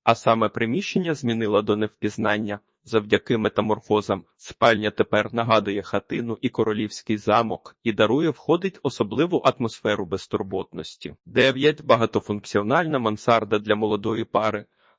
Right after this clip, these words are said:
Архітектор Юлія Ковальова зонувала дачну мансарду для молодої сім'ї за допомогою декоративних стовпів. Тут з'явилися спальна зона, вітальня, бібліотека, гардеробна і робоче місце.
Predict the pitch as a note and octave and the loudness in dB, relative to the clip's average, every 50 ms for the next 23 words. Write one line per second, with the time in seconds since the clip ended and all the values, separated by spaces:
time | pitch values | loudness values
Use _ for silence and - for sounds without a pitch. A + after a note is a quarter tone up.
0 | _ - A#2+ - - - - - - C3 - - - A#2 A2 A2+ A2 B2 C#3 D3+ | _ -4 -4 -2 0 -2 -2 0 0 -2 -2 0 -2 -2 0 0 -2 -4 -4 -4
1 | D#3 D3+ D3 B2 _ - A2+ G#2+ A2+ A2 A2+ C3+ C#3+ A#2+ A#2 A2 A2+ G#2 A2+ A2 | 0 0 0 -2 _ 0 0 2 2 2 2 -2 -2 -2 -4 -4 -4 -4 -4 0
2 | A#2 C3+ D#3+ E3+ D3+ C#3+ B2+ B2+ A2 A#2 - - - - A2 B2 A2 G#2+ G#2+ - | 2 2 2 4 2 0 2 2 2 2 0 -2 -4 -6 -4 -2 -2 -4 -4 -2
3 | - C3 C3+ B2+ A#2 G#2 G#2+ G2+ F#2+ G#2+ G#2+ G#2 G#2 G#2 G#2 G2+ A2 A2+ A2 A2 | -2 0 0 0 -2 -4 -6 -2 0 0 0 0 0 -4 -4 -2 -2 -4 -4 -4
4 | A2 - - G#2+ G2+ G2+ G#2 G2+ A2 - - G#2+ G2+ G#2+ - - G#2+ G#2+ B2 C#3+ | -6 -4 -6 -6 -6 -4 -6 -6 -6 -2 -4 -2 -2 -2 -4 -4 -4 -2 -2 -2
5 | C#3 C#3+ C3+ A#2+ A2 G#2 G#2+ - - G2+ F#2+ G2+ - A2 G#2+ G2 G2 F2+ - - | -2 -2 -4 -2 0 0 -2 0 0 -4 -4 -4 -6 -6 -6 -6 -6 -12 -12 -12
6 | - - G2 - _ - - A2 B2+ _ _ _ _ _ _ _ - - G#2+ G#2 | -6 -6 -6 -6 _ -10 -8 -8 -8 _ _ _ _ _ _ _ -6 -6 -6 -6
7 | - - - A#2 A#2 C3 C#3 C3 B2 A2+ - - G#2+ - - - - G2+ G#2+ G#2 | -4 0 2 2 2 2 0 -2 -2 -4 -2 -6 -6 -6 -6 -4 2 2 2 2
8 | G#2 G#2+ G#2 G#2 - B2+ D3 E3 F3+ F#3 E3+ D#3 - G#2+ A2+ A2+ - - A#2+ B2+ | 2 -2 -4 -4 0 2 2 2 2 -2 -4 -6 -8 -6 -6 -4 0 2 2 2
9 | A2 G#2 G#2+ G2+ F#2+ G2+ E2+ F2+ F#2 E2+ E2+ - - - - - - G#2+ - _ | 2 0 -4 -4 -4 -6 -4 -4 -6 -6 -6 -8 -12 -10 -10 -10 -12 -12 -16 _
10 | _ _ G#2+ A#2 A2 G#2+ G#2 A2+ G#2+ A#2+ C#3+ F3 F3 F3+ E3 C#3+ - - A#2+ A2 | _ _ 0 0 0 2 4 4 4 6 4 4 2 0 -2 -2 -2 -2 -4 -2
11 | A2 G#2+ G#2 G2+ G#2 G#2 - - - G#2+ G#2+ D3 G#3 - - - - - - | -2 -2 0 2 0 0 0 -6 -6 -4 -2 -4 -4 -4 -8 -8 -6 -6 -6